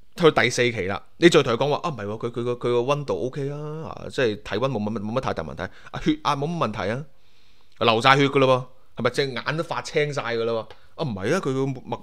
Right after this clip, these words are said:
搏O K啊，佢嗰個，而家就係噉樣咯。情況等於內地啱啱出咗大中小房價指數，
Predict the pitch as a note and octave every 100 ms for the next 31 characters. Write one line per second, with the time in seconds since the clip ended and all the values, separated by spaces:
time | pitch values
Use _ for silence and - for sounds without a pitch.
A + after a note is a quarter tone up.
0 | - C3+ D#3 D#3 E3+ E3+ D#3+ D#3 A2 A2+
1 | A2+ A#2 A#2 - - - - - - F#2+
2 | A2+ F2+ - F2 F2+ - - - - -
3 | - - - - - - - - - D3
4 | D3+ F#3+ F#3 - - - C3 G#3 D3+ F#2
5 | - - A#2+ A#2+ A#2 A#2+ A2+ D3 D#3 D#3
6 | C3+ A2 G#2+ - - - - - - -
7 | A#2 A#2+ B2 D3+ D3+ - A2 B2+ - -
8 | - - - - A2+ G#2 A2+ B2+ B2 -
9 | A2 C3 G2 F2+